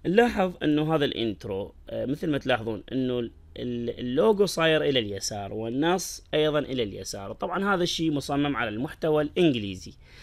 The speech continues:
حتى نغيره الى المحتوى العربي يجب الانتباه على انه يجب قلب الانترو تماما بزاوية مية وثمانين درجة حتى يصبح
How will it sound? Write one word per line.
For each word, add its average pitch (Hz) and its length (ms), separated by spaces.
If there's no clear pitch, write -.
حتى 170 260
نغيره 208 360
الى 156 180
المحتوى 117 680
العربي 110 640
يجب 139 280
الانتباه 131 760
على 131 140
انه 123 280
يجب 160 360
قلب 143 360
الانترو 135 720
تماما 147 560
بزاوية 131 640
مية 123 180
وثمانين 117 540
درجة 147 500
حتى 151 640
يصبح 123 720